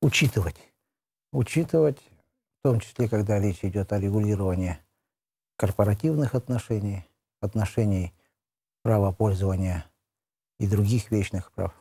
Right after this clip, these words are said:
на земельные участки, э, вопросы, связанные с определением размера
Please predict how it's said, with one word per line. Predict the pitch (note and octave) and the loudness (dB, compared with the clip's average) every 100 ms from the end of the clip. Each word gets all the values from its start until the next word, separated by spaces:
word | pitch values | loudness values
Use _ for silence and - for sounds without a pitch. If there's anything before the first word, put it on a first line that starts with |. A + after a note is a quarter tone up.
| _ - | _ -4
на | F#2 | 0
земельные | G2 C#3+ D#3 C#3 C3 | 2 2 2 0 0
участки, | A#2 B2+ A2 - A2 G#2 - _ _ _ _ _ - | 0 -2 -2 -4 -12 -18 -20 _ _ _ _ _ -6
э, | - G1+ G1+ G1+ G1+ - - _ _ _ _ _ _ _ - | -4 -4 -6 -8 -12 -16 -20 _ _ _ _ _ _ _ -6
вопросы, | A#2 G#2+ - C3 - | -2 0 0 -2 -4
связанные | F#2 G#2+ F#2 F2+ F#2 F2+ F2 | -2 0 0 -2 -2 -2 -4
с | - F#2+ E2+ - | -4 -6 -4 -8
определением | G2+ F#2+ G2 G2 F#2 F2+ E2+ - | -4 -2 0 0 0 -2 -6 -4
размера | G#2 F2+ F#2 G2 F2 | -2 0 0 -2 -2